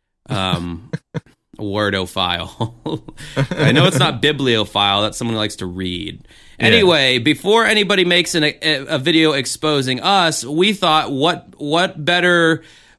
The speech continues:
Speaker 1: m-, way than to, for us to expose ourselves to you? So we
Speaker 2: Yeah, we'll just, we'll just do it. We'll,
Speaker 1: so
Speaker 2: we'll just, we'll
Speaker 1: me
Speaker 2: just
Speaker 1: and
Speaker 2: do you a
Speaker 1: Mike
Speaker 2: favor
Speaker 1: are going
Speaker 2: and
Speaker 1: to expose ourselves to you right now,
Speaker 2: <laughs>
Speaker 1: and we hope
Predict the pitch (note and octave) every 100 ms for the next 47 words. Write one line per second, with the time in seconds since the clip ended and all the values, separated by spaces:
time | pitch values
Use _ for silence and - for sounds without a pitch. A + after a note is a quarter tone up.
0 | - C#3+ C#3+ A#2+ - E3 E3 F3+ E3 D3+
1 | C#3 C#3 C3+ - E3 - D#3+ D#3+ F#3 -
2 | F#3 D3 - - D#3+ D#3 D3 B2 D3+ C3+
3 | - B2+ C3 C3 G#2+ F#2+ - B2 A2+ A2
4 | - - _ _ - C3 E3+ D#3 D#3+ D3+
5 | C#3 C#3+ C3+ D3 D3 C#3 B2+ C#3+ B2+ E2+
6 | - - B2 D#3 D3+ D#3 F3+ - F3 E3+
7 | F#3+ G3+ F3 F3+ E3+ E3+ C#3 D3+ C#3+ D3
8 | C#3+ C#3 D#3 D#3+ D#3 A2+ D#3 C3 - -
9 | D#3+ D#3+ D#3 D3 - D3 C3 A#2+ - B2+
10 | B2 A#2 B2 C#3 C#3+ D3 C3+ A#2+ A#2 A#2
11 | F#3+ F3+ G#3+ - E3+ - _ _ _ -
12 | C3 B2+ B2+ B2 B2 A2 C3 B2 B2+ D#3+
13 | D#3+ -